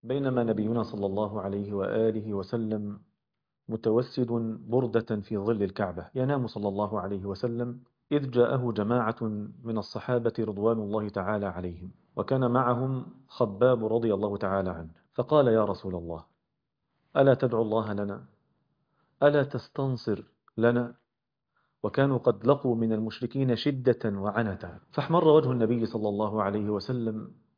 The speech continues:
ثم اعتدل فقال لهم: "لقد كان يؤتى بالرجل ممن قبلكم، فيوضع المنشار على رأسه حتى يشق شقين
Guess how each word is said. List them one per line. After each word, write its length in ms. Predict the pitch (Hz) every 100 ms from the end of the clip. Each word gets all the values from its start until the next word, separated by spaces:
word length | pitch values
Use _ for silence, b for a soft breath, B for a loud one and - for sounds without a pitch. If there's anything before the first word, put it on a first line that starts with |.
| _ _ _ _
ثم 260 | _ 127 113
اعتدل 480 | 135 135 123 113 104
فقال 440 | 110 - 123 110
لهم: 340 | 104 107 107 - _ _ b b b b b -
"لقد 220 | 127 123
كان 240 | - 151
يؤتى 400 | 139 147 151 127
بالرجل 720 | 117 117 117 135 127 123 135 117
ممن 380 | 117 143 120 104
قبلكم، 520 | - 98 98 90 78 - _ _ _
فيوضع 560 | - 120 143 165 143 131
المنشار 600 | 123 113 110 139 139 127
على 400 | 113 120 120 113
رأسه 400 | 117 131 - 98 - _ _ _ _ _ _ _
حتى 760 | - 160 - _ - 135 131 131
يشق 560 | 127 117 147 147 -
شقين 720 | 131 131 - 139 110 85 -